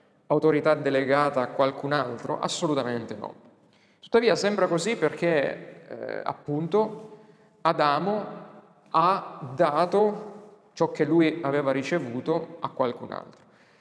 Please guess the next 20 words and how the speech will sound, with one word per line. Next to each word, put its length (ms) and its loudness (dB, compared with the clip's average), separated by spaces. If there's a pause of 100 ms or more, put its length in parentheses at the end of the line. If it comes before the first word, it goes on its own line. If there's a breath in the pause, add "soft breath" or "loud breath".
(240 soft breath)
Però 280 2 (580)
Dio 760 0 (260)
questo 320 0
l'aveva 340 2
previsto, 560 -2
non 140 -8
solo 200 0
previsto, 420 -4
ma 120 -4
decretato. 640 -2
Infatti, 580 -4 (200 loud breath)
ha 80 -6
decretato 560 0
che 80 0
ad 100 0
un 140 -4
certo 340 -2
momento 400 -2
della 220 -2
storia 560 -6